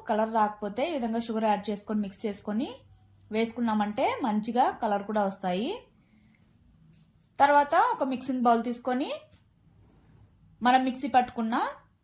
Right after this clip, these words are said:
పిండిని ఇందులోకి వేసుకోవాలి. మరి మెత్తగా కాకుండా కొద్దిగా బరకగా మిక్సీ పట్టుకోవాలి. అందులోనే ఒక కప్పు బియ్యం పిండిని, అలానే పావు కప్పు శనగపిండిని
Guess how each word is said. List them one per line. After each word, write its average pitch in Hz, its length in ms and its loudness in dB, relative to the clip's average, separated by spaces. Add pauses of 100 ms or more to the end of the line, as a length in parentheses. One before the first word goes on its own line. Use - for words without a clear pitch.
(180)
పిండిని 254 340 0
ఇందులోకి 226 320 0
వేసుకోవాలి. 190 600 0 (500)
మరి 262 200 2 (420)
మెత్తగా 233 460 0
కాకుండా 214 400 2 (220)
కొద్దిగా 220 360 -2
బరకగా 196 400 0
మిక్సీ 208 280 -4
పట్టుకోవాలి. 190 580 -2 (2750)
అందులోనే 294 440 2
ఒక 262 180 0
కప్పు 247 280 0 (880)
బియ్యం 240 260 4
పిండిని, 247 340 0 (240)
అలానే 226 320 2 (600)
పావు 226 220 6 (100)
కప్పు 285 260 0 (520)
శనగపిండిని 226 640 0